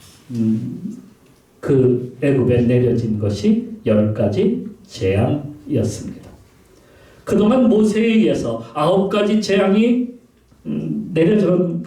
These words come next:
내려진 가운데도 바로의 마음은 아주, 아직도 강팍해서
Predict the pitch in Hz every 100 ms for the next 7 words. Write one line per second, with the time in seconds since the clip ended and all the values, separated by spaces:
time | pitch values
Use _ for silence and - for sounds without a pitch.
0 | - - 139 139 147 135 120 123 139 127
1 | - - - - - 127 120 123 110 104
2 | 98 175 190 - - - - - 123 139
3 | 131 131 127 120 117 - 269 262 - -
4 | 139 135 - - - 139 - 202 202 -
5 | 147 151 190 190 180 180 180 233 247